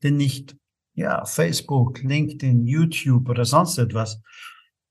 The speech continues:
Gut, vielleicht habe ich mir einfach gedacht, ja, für Instagram bin ich nicht hübsch genug, vielleicht bin ich zu wenig lustig für TikTok und vielleicht zu wenig telegen für YouTube, also schreibe ich mal ein Buch.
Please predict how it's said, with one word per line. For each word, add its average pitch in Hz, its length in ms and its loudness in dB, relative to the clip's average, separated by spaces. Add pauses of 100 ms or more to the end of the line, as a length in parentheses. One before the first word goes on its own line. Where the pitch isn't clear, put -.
(140)
Gut, 202 320 6
vielleicht 104 400 -6
habe 165 180 6
ich 127 120 -2
mir 127 100 4
einfach 123 300 0
gedacht, 156 580 2 (260)
ja, 113 520 2 (1040)
für 123 140 4
Instagram 107 600 2
bin 104 140 0
ich 104 120 -2
nicht 104 220 -2
hübsch 139 240 -6
genug, 127 480 6 (880)
vielleicht 131 360 2
bin 143 120 2
ich - 260 0
zu - 120 -4
wenig 160 260 4
lustig 185 380 -2
für 165 160 -8
TikTok 175 560 0
und 160 120 0
vielleicht 143 360 -6
zu 120 180 2
wenig 160 480 2
telegen 123 720 2 (220)
für - 140 2
YouTube, 139 640 0
also 127 240 0
schreibe - 320 -2
ich 127 100 0
mal 123 200 6
ein 127 120 2
Buch. 170 300 -2